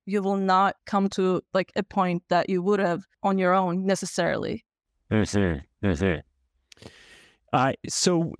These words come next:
Speaker 2: one of the things going on in this novel is a wonderful conversation that Layla has with herself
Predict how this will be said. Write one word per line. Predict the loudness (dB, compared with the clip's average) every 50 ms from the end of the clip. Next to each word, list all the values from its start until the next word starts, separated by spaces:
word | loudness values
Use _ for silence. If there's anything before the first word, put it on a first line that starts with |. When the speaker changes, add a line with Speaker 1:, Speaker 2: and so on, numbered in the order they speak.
| -16 _ _ -20 -20 -20 -18 -8
Speaker 2:
one | -4 0 0 2 2
of | 0 0
the | -2 -2
things | 0 2 2 2 2 2 0
going | 0 0 2 2 2 2 0 0
on | 0 0 0 0 0 0 0 0 -2 -2 -4 -4
in | -4 -2 0 0
this | 0 -2 -2 -2 -2
novel | 0 0 0 0 0 0 0 0
is | 0 0 -2
a | -2
wonderful | -2 0 0 0 2 2 0 0 -2 -2 -4 -4
conversation | -2 -2 0 0 0 0 -2 0 0 0 0 0 0 -2 -2 0
that | 0 -2 -2
Layla | -2 0 0 2 2 2 2 0 -2 -4 -6
has | -4 -2 -2 -2 -2 -2 -2
with | -2 -2 -2 0
herself | 0 0 0 -2 -2 -2 -2 -2 -2 -2 -4 -8 -14 -16 -18